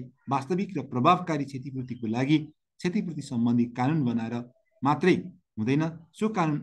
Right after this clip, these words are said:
आफैमा उपयुक्त र प्रभावकारी हुनको साथै सो प्रभावकारी एवं यथार्थपूर्वक कार्यान्वयन समेत हुनु अपरिहार्य हुने। बाल अधिकार सम्बन्धी महासन्धि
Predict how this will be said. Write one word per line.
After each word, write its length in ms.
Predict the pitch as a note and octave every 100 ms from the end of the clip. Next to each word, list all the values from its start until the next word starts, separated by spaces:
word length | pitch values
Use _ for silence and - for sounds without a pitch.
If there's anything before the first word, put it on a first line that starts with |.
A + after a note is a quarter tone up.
| C3
आफैमा 360 | D3 G3 F3
उपयुक्त 340 | A#2+ B2 F3 F3
र 140 | C#3
प्रभावकारी 540 | B2 B2 F3+ F#3+ E3+ C3+
हुनको 360 | A2 C3+ - G2+ - _ _ -
साथै 260 | C#3 D3 D#3+ D#3 - -
सो 180 | G#3 F#3+
प्रभावकारी 560 | D3 D#3 F3+ F3 C#3 F#2+ - - C3
एवं 180 | C3 D3+ D3 -
यथार्थपूर्वक 600 | F#3 G3 F3+ - F#3 F#3 - - _ _ _
कार्यान्वयन 360 | D#3+ E3 D#3 C#3+
समेत 340 | C3 C#3 C#3
हुनु 180 | A2+ A#2+ A#2+ - _ _ _ -
अपरिहार्य 560 | C3 C3+ B2 G#2 A#2+ F#3+ - -
हुने। 160 | F3+ D#3+ - - _
बाल 160 | B2+ C3
अधिकार 340 | B2+ C3+ F#3 F3+
सम्बन्धी 380 | F3 B2+ A#2 A2+
महासन्धि 560 | A#2 E3 E3 C3 B2+